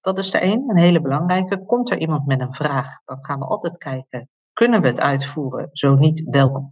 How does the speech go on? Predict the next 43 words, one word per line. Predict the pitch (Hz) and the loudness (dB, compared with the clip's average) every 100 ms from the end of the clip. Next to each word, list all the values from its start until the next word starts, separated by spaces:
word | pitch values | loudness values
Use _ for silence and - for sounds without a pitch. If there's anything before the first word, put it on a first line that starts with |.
| _ | _
partij | - - 127 151 175 - | -4 0 0 0 -4 -16
kennen | - 196 208 | -4 -2 2
wij | 202 202 | 0 0
die | 202 | 0
het | 202 190 | -2 -2
uit | 180 185 | -4 -4
kan | 190 180 | -4 -2
voeren? | 185 185 202 | -2 -2 -4
Bibliotheken | 190 180 156 143 165 160 135 | -4 0 0 0 -2 -2 -4
hebben | 135 139 | -4 -2
één | 180 190 165 139 - | -2 0 0 -4 -12
heel, | _ 139 214 208 139 | _ 2 2 0 -2
heel, | 151 190 151 135 | 0 2 0 -4
heel | 151 220 202 | -2 -2 -2
groot | 147 143 143 | -2 -4 -2
voordeel. | 160 170 151 135 139 139 - - - - | 0 2 2 -2 -4 -10 -14 -12 -14 -16
En | - 170 | -4 0
dat | 160 | 0
is | 151 | 2
namelijk | 170 143 139 139 | 2 2 2 -4
dat | 131 127 | -6 -6
zij | - 135 127 - _ _ _ _ | -2 0 -2 -6 _ _ _ _
het | 139 | -4
grootste | - 185 214 170 | 2 2 2 0
netwerk | 147 139 127 - | 0 2 0 0
zo'n | 151 | -2
beetje, | 131 127 131 | -2 0 -2
eh, | 135 131 139 139 | -2 2 4 4
binnen | 135 131 127 | 4 4 2
een | 123 | -2
gemeente | 143 135 165 175 | 0 2 2 2
hebben. | 196 202 - _ _ _ _ _ _ | -2 -2 -10 _ _ _ _ _ _
Dus | 175 151 | 0 2
we | 139 | 2
kennen | - 131 175 | 2 0 0
heel | 180 196 | -2 -4
veel | 180 185 | -2 -2
mensen. | 175 185 185 240 | 0 -2 -2 -2
We | 226 | -2
kunnen | 165 143 | -4 -2
heel | 143 | -2
veel | 131 120 | -2 -4
dingen | 120 120 113 | -4 -4 -8